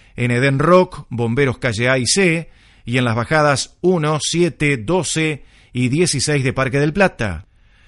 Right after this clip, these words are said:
Más hacia el este hay casillas en Las Vegas, Guarino, Casino, Calle Negra y Pajarito de la Floresta, Sarandí y Olapepe de Costa Azul. También en Bello Horizonte,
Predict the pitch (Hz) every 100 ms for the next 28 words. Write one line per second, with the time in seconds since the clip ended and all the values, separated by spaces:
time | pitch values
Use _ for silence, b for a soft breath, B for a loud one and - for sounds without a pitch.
0 | _ - 117 117 113 131 156 190 - 190
1 | 190 - 135 139 143 123 139 120 120 113
2 | 113 196 180 156 160 - - 117 131 147
3 | 180 147 135 127 - 175 170 131 139 113
4 | 123 165 151 151 147 - 117 127 107 131
5 | 147 139 123 113 131 180 147 - 110 87
6 | _ b b b b - 165 156 160 175
7 | 185 165 - 117 120 117 131 143 131 120
8 | 131 117 139 - 220 156 98 78 b b
9 | b b 117 110 123 160 190 196 - 123
10 | 120 117 127 123 - 202 165 123 165 185